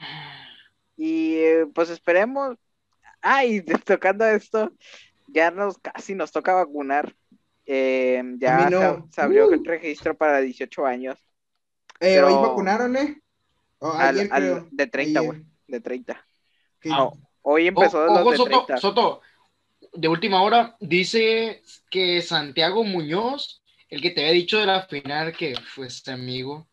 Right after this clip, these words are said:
Speaker 3: Joyita,
Speaker 1: Ajá.
Speaker 3: se encontraría detalles de irse al fútbol europeo.
Speaker 1: Es de mi santo,
Speaker 3: Que,
Speaker 1: chale.
Speaker 3: que probablemente se vaya a España.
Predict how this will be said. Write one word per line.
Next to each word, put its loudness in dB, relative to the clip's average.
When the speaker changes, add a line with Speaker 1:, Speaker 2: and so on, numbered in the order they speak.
Speaker 3:
Joyita, -8
Speaker 1:
Ajá. -8
Speaker 3:
se 0
encontraría -4
detalles 0
de 0
irse -4
al -2
fútbol -4
europeo. -8
Speaker 1:
Es -14
de -12
mi -10
santo, -10
Speaker 3:
Que, -8
Speaker 1:
chale. -14
Speaker 3:
que -6
probablemente 0
se -4
vaya 0
a 0
España. -12